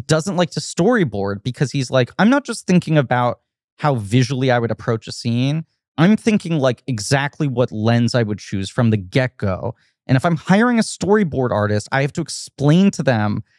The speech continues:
the spherical distortion of the lens I wanna use and say, 'We'll draw it this way with this in relation to this,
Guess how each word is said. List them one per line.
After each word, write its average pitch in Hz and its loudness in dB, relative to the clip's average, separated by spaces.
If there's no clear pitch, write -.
the 147 2
spherical 175 0
distortion 160 0
of 123 0
the 139 2
lens 127 2
I 165 4
wanna 127 0
use 104 0
and 127 0
say, 139 2
'We'll 131 0
draw 170 2
it - -6
this 156 -2
way 156 0
with 127 -4
this 131 -2
in 139 0
relation 123 0
to 110 2
this, 127 0